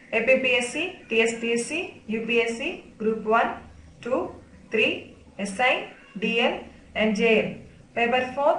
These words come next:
questions. రాజనీతి శాస్త్రము. ఏపీపీఎస్సీ నిర్వహించిన పోటీ పరీక్షలలో పాలిటీ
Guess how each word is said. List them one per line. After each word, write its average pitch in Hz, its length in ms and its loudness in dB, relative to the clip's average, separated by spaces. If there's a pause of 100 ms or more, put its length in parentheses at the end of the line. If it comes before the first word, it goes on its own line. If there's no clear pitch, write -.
(280)
questions. 190 380 -2 (680)
రాజనీతి 226 640 2
శాస్త్రము. 185 420 -2 (2250)
ఏపీపీఎస్సీ 311 640 2 (100)
నిర్వహించిన 240 500 0 (140)
పోటీ 226 220 0 (100)
పరీక్షలలో 233 560 0 (320)
పాలిటీ 247 320 4